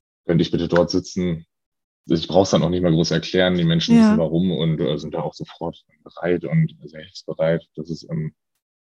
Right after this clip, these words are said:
Speaker 1: ja, immer ganz schön und auch angenehm.
Speaker 2: Ja, okay. Also das ergibt sich dann sozusagen.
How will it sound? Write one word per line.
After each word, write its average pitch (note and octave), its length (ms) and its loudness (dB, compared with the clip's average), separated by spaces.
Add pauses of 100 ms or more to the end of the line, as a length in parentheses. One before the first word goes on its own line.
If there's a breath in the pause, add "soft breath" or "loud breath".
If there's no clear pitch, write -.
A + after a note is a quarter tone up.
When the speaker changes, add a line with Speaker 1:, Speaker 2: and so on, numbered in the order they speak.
(140)
Speaker 1:
ja, - 160 -10
immer D#2+ 140 -2
ganz D#2 180 -2
schön D#2 320 -4
und D2 60 -6
auch - 60 -16
angenehm. D#2 480 -8 (720)
Speaker 2:
Ja, F#3 200 -2
okay. F#3 300 -8 (320 loud breath)
Also G#3 140 2
das G3 180 0
ergibt F#3+ 280 -4
sich F#3 140 -6
dann F3+ 180 0
sozusagen. F3 600 -2